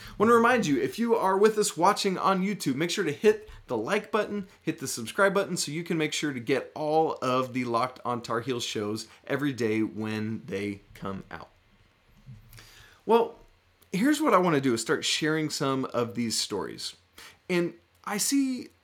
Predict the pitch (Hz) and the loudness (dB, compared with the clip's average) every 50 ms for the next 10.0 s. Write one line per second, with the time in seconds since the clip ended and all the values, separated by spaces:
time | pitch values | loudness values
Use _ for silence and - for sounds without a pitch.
0 | _ - 170 151 175 170 156 143 175 175 185 175 185 180 156 135 - - 160 151 | _ -10 -4 2 4 4 6 6 6 4 2 2 0 -2 -2 -2 -2 0 0 0
1 | 139 131 123 - - - 170 135 131 131 131 147 - - 160 151 156 180 180 180 | 0 0 -2 -4 0 2 4 4 4 2 0 -2 -2 -2 0 0 2 2 0 0
2 | - - - 160 151 147 139 - - 110 110 110 - - - - 123 131 117 113 | -2 -6 -4 -4 -4 -4 -4 -6 -8 -8 -6 -6 -8 -10 -8 -6 -4 -4 -4 -4
3 | 110 110 - - 143 139 113 - - 101 104 - - - - 113 110 - - - | -6 -8 -4 -2 -2 -2 -2 -4 -6 -6 -6 -6 -8 -10 -8 -8 -8 -8 -8 -8
4 | - 113 110 - 123 - - 123 139 180 190 190 185 175 165 196 180 127 113 110 | -8 -8 -6 -8 -10 -10 -8 -4 -4 -2 0 0 0 0 0 0 0 0 0 -2
5 | 120 139 - - - - - - - - _ _ _ - _ - - 190 185 196 | -6 -8 -10 -18 -20 -20 -20 -20 -20 -20 _ _ _ -20 _ -10 -6 -2 0 0
6 | 196 185 - 196 185 - - 262 262 127 - - - 160 165 170 165 165 151 139 | 0 -2 -2 -2 0 0 -2 -2 -4 -4 -4 -2 0 2 4 6 6 4 4 2
7 | - - 151 143 131 127 117 - - 151 135 131 123 - - 113 113 107 - - | -2 0 -2 0 0 -2 -6 -4 0 0 0 -2 -2 -4 -2 -2 -2 -2 -4 -8
8 | 92 87 82 - - - - 143 131 123 151 165 160 160 160 151 147 - - - | -10 -10 -10 -10 -10 -4 -2 -2 0 0 0 0 0 0 0 -2 -4 -6 -8 -12
9 | - - - - 135 123 123 135 131 117 107 110 107 - - - - - - - | -20 -20 -14 -10 -8 -6 -4 -2 -2 -2 -2 -2 -4 -4 -6 -10 -8 -8 -8 -8